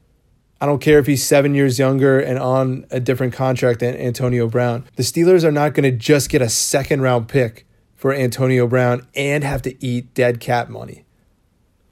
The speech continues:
You could theoretically ask Antonio Brown to give back some of his prorated signing bonus to their salary cap.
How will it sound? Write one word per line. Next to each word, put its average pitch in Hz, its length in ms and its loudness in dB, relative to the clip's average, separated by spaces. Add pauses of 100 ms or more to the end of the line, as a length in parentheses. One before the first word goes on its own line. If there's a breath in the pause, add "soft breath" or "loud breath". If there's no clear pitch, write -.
(120)
You 160 200 0
could 220 680 6 (320 soft breath)
theoretically 175 640 4
ask 156 360 -2
Antonio 151 460 0
Brown 139 400 0
to 127 140 -4
give 131 340 0
back 135 420 0 (260)
some 139 260 -4
of 131 140 -2
his 131 420 0 (960)
prorated 135 480 0
signing 131 320 0
bonus 131 500 0 (400)
to 156 160 2
their 139 200 4
salary 131 440 2
cap. 139 320 2